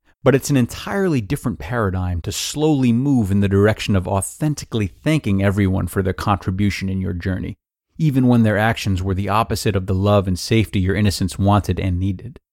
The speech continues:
Such a level of unconditional love exists outside the domain of ego, so it's natural for such a golden rule to merely remind you where you are in your journey.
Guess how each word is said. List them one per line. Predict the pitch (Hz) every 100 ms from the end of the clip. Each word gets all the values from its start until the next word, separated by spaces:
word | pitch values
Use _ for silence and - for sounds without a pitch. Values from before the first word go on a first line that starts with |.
| _ _ _ _ _
Such | - 165 -
a |
level | 139 143 131
of | 117
unconditional | 127 117 120 120 117 - 104
love | 101 113 107 92 _ _ -
exists | 127 101 147 - -
outside | 135 - - 117 104
the | 98
domain | 95 90 90
of | 90 95
ego, | 95 98 107 -
so | - - 101
it's | 101 180
natural | 180 - 113 98
for | - 95 - _ _
such | - - -
a |
golden | 104 110 107 98 95
rule | 95 95
to | 95
merely | 101 110 104 98
remind | 95 95 98 104 101
you | 95
where | 92 95 92
you | 92 95
are | 98 92
in | 95
your | 98
journey. | 107 - 104